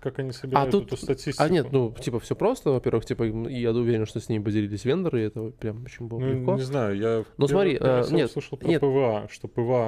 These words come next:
Speaker 1: А подняли на двадцать процентов, там тоже или Alibaba, или AliExpress. Щас ещё на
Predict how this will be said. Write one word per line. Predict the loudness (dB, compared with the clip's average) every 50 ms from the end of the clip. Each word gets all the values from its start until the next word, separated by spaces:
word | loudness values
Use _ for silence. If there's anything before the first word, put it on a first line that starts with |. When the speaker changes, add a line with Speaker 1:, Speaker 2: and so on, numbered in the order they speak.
| 0 -2
Speaker 1:
А | -4
подняли | -4 -6 -6 -4 -4 -6 -4 -4 -6 -6
на | -6 -6 -6 -6 -6 -6
двадцать | -6 -6 -6 -6 -6 -8 -8
процентов, | -6 -6 -6 -6 -6 -6 -6 -6 -8 -10 -14 -14 -12
там | -14 -8
тоже | -4 -2 -2 0 0 0 -2 -2
или | 0 0
Alibaba, | 0 0 0 -2 -2 -2 -2 0 0 0 0 0
или | -2 -2 -2 -2 -2 -4 -4 -6
AliExpress. | -6 -8 -10 -10 -12 -16 -18 -12 -8 -6 -6 -6 -8 -10 -20 -20 -20 -20 -20 -20 -20 -20 -20 -20 -12
Щас | -6 -4 -4 -4 -4
ещё | -6 -6 -4 -4 -2
на | -2 0